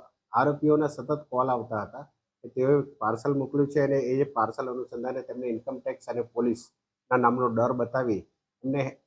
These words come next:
ગમે તે રીતે તેઓ હે-, અ, હેરાન પરેશાન કરતા હતા અને એમની પાસે પૈસાની માંગણી કરતા હતા. એ બાબતથી એમણે ત્રાસ, અ, સહન ન થતા પોતે અચાનક જ એમણે ઝેરી ટીકડા ખાઈ અને પોતાના જીવનનો અંત આણ્યો છે.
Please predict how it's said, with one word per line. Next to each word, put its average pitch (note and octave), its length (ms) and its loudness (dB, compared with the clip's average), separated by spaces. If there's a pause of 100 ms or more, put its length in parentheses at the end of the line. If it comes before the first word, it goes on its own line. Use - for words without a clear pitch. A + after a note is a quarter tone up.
(100)
ગમે B2 240 0
તે C#3 140 2
રીતે C#3 240 0
તેઓ C#3 260 -2
હે-, A#2 300 -6
અ, A2+ 140 -4
હેરાન A2+ 340 -2
પરેશાન A#2 400 -2
કરતા F#2 380 -12
હતા C3+ 160 -12
અને C#3+ 140 -6
એમની B2 180 -6
પાસે B2 280 -8
પૈસાની A2+ 400 -4
માંગણી G#2+ 360 2
કરતા D#2 380 -20
હતા. - 220 -20 (1200)
એ D#3+ 80 4
બાબતથી D#3+ 460 4
એમણે D#3 480 2 (520)
ત્રાસ, C#3+ 340 0 (420)
અ, C3 200 -8 (1200)
સહન C#3 180 4
ન C#3 200 6
થતા F#2 420 -4 (640)
પોતે D3+ 460 2 (520)
અચાનક D3 420 0
જ C3+ 100 0
એમણે C3 280 0
ઝેરી A#2 300 0
ટીકડા B2 360 -4
ખાઈ B2+ 280 -4
અને A#2+ 160 0
પોતાના A#2 400 -6
જીવનનો A2 500 -4
અંત A2 400 -6
આણ્યો F2+ 260 -10
છે. - 180 -20